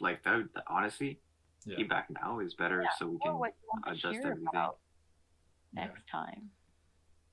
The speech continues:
Speaker 2: Because, yeah, this is just our test, first test pilot episode, so hopefully <laughs> y'all enjoyed it.
Speaker 1: <laughs> Episode
Speaker 3: Oh.
Speaker 1: one.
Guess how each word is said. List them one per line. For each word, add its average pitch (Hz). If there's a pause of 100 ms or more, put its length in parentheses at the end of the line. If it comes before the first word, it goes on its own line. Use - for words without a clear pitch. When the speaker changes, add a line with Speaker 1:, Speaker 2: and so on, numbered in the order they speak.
(320)
Speaker 2:
Because, 101
yeah, 98
this 104
is 104
just -
our 104
test, - (160)
first - (220)
test - (260)
pilot 110
episode, 120 (680)
so 92 (140)
hopefully 135
<laughs> -
y'all 147
enjoyed 104
it. 104 (1120)
Speaker 1:
<laughs> 247 (1300)
Episode -
Speaker 3:
Oh. 95
Speaker 1:
one. 98